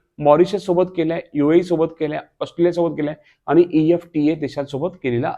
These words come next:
आहे. ठीक आहे, सातवा प्रश्न, माइंडफुलनेस सिटी ही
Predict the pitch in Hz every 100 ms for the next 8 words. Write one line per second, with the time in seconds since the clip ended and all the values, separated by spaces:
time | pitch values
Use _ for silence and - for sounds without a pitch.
0 | - 127 107 - _ 127 214 269 _ _
1 | _ - 190 190 220 127 117 117 143 -
2 | _ - 160 165 208 233 - 196 175 170
3 | 180 - - 139 147 170 - 139 151 143
4 | -